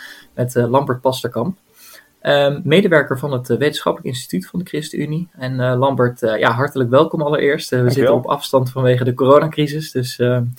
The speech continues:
Speaker 1: eh, dat is weer even anders. Maar allereerst ben ik dan altijd wel even benieuwd, eh, wat zou jij nou als vertegenwoordiger van het christelijk, eh, sociaal denken willen veranderen in de samenleving als je de, als je het een jaar voor het zeggen zou hebben?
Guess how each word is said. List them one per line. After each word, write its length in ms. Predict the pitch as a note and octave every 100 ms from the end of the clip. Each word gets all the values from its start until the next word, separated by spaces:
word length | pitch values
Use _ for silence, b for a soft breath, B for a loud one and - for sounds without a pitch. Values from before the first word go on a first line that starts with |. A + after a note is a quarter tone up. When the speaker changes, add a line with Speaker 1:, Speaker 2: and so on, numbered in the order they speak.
| B B B B B B
Speaker 1:
eh, 280 | - B2+ A#2+
dat 120 | C#3+
is 60 | D#3
weer 140 | E3
even 280 | D#3 E3 E3
anders. 380 | F3+ F#3+ G3+ -
Maar 200 | D3+ C#3+
allereerst 380 | D3 B2 B2+ B2+
ben 100 | B2+
ik 80 |
dan 160 | B2 B2
altijd 220 | A#2 A#2
wel 160 | B2 A#2+
even 160 | A#2+
benieuwd, 400 | A#2+ A#2+ C3 C3
eh, 80 | A#2
wat 160 | A#2+ B2+
zou 140 | B2+
jij 120 | A#2+
nou 120 | B2+ B2
als 120 | B2
vertegenwoordiger 680 | A#2+ B2 B2 B2 B2+ B2+
van 120 | A#2+ A#2+
het 100 | -
christelijk, 500 | B2 - A#2 A2+ A#2
eh, 120 | A#2
sociaal 420 | - B2 B2 B2
denken 400 | A#2+ B2+ B2+ A2+
willen 160 | A#2+ B2
veranderen 400 | A#2+ C3 A#2+ A#2
in 60 |
de 60 | A2+
samenleving 540 | - A#2+ A#2+ A#2 A#2+
als 140 | A#2 -
je 80 |
de, 220 | A#2 A2 -
als 140 | -
je 60 | A#2
het 80 |
een 80 | A#2
jaar 340 | A#2 A#2 A#2 A2+
voor 100 | -
het 100 | -
zeggen 220 | A#2+ -
zou 120 | G#2+
hebben? 180 | G2